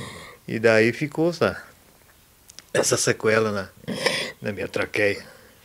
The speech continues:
pescoço. Furou o cano do esôfago, né? Eu não consigo me alimentar e nem nada, né? Pela boca, nada. Só por sonda.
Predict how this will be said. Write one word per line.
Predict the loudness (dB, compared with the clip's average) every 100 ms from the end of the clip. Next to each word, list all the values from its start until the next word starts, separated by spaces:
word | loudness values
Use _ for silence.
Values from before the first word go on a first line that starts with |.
| _ -8
pescoço. | -8 -8 -10 -12 -14 -18 -16 -14 -12 -14 -16 -12
Furou | -4 0 0
o | 0
cano | -2 -2 -4
do | -6
esôfago, | -4 -4 -4 -4 -8
né? | -8 -18 -20 _ -16 -14 -14 -14 -16 -12 -4
Eu | -2
não | -2
consigo | -2 -2
me | 2
alimentar | 2 4 2 4 4 4
e |
nem | 4 0 -2 -8 -18 -20 -20 -20 -10
nada, | 0 2 2 0
né? | -4 -10 -8
Pela | -2 0
boca, | 0 -2 -2
nada. | -2 -2 -4 -12 -20 -18 -14 -10 -10 -10 -8
Só | 0 0
por | 0 -2
sonda. | 0 0 -2 -10